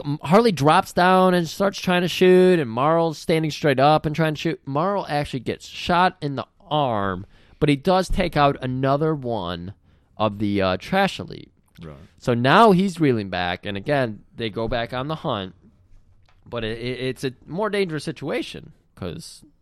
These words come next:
Speaker 1: your only shooter has a shooting arm, you know, uh, uh,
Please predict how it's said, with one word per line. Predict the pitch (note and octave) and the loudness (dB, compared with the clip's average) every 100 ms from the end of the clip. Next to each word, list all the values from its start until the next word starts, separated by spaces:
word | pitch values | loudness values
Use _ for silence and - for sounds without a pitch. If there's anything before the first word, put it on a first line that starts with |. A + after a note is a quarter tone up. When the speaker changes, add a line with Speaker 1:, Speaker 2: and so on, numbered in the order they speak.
| _ G3+ G3 _ - | _ -20 -20 _ -4
Speaker 1:
your | A#2 B2+ | 0 0
only | C3+ D3 C#3 A#2 | 2 2 2 -2
shooter | - G3+ C#3+ A2 | 0 2 4 2
has | A2 A#2+ G#2+ | 0 0 -2
a | A2 | -4
shooting | - G#3+ D3 E2+ | -4 -2 0 -2
arm, | F2 E2 E2+ - | -4 -8 -12 -12
you | G2 | -10
know, | E2 D#2+ E2+ - - - - - - | -10 -12 -16 -20 -20 -20 -20 -20 -8
uh, | F2 | -4
uh, | E2+ E2 D#2 D2 D2+ D#2+ - D#2+ D2+ | -2 -2 -4 -6 -8 -10 -8 -6 -6